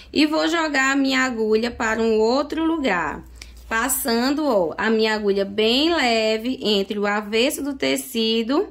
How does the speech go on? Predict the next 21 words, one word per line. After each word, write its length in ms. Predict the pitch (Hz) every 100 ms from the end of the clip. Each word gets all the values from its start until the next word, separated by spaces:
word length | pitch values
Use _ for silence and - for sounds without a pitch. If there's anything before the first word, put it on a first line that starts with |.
| - _ - - -
e 160 | 220
a 140 | 226 247
parte 360 | - 214 214
aqui 240 | 214 220 190
da 240 | 196 269
frente. 560 | 277 233 175 107 - -
Então, 440 | 190 196 196 208
ó, 180 | 170 - - - _ _ _ - - - - - _ -
saí 460 | - 214 208 214
logo 280 | 247 254 240
mais 280 | 240 214 220
aqui 200 | 214 208
à 140 | 190
frente, 920 | 196 - 180 165 165 160 160 185 196 202 - - - - - -
puxo 880 | - 233 233 233 233 233 - 285 339 339 - _ - - - - - - - -
e 80 | 208
eu 100 | 226
vou 120 | 240
repetir 480 | 269 269 277 262 247
o 60 | 247
processo. 920 | 254 262 285 - 202 165 151 - -